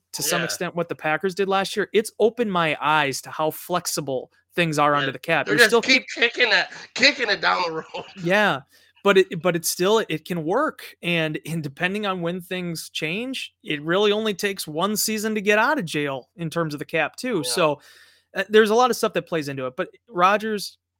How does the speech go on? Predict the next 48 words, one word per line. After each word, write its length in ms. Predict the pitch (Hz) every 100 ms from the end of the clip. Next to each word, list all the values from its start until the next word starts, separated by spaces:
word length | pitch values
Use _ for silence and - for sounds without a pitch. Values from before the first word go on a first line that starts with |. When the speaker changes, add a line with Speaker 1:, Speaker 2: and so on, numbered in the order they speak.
| -
Speaker 1:
Adams, 520 | 160 160 165 160 -
what 220 | 151 165
they've 200 | 180 147 135
built 240 | 156 165
together, 380 | 160 143 151 135
I'd 160 | 143
love 220 | 143 147 139
to 60 |
see 160 | - 147
that 160 | 131
continue 360 | 139 135 165 147
because 240 | 143 170
honestly, 580 | 139 170 185 202 190 165 _ _ -
Matt, 280 | 170 170
more 200 | 170 175
than 140 | 185 170
just 220 | 160 -
football, 320 | 208 202 202
more 160 | 175 175
than 140 | 160
championships, 600 | 143 190 190 180 180 175 - _ -
you 180 | 190 226
don't 280 | 226 226
see 560 | - - 220 190 143 135 _ _ -
two 160 | 208
players 420 | 175 185 175 165
get 140 | 147 151
on 160 | 147
a 80 | 147
run 240 | 143 151 143
like 220 | 135 -
that 180 | 139 -
together 360 | 143 143 139
very 260 | 139 147 143
often 320 | 127 131 -
in 40 | 135
the 80 |
N 100 | 127
F 140 | 127 -
L. 160 | 117 123
So 120 | 147
I'd 80 | 151
like 140 | 151
to 60 | 139
see 140 | 160
that 160 | 143 -
partnership 500 | 156 120 - 135 -
go 280 | 143 139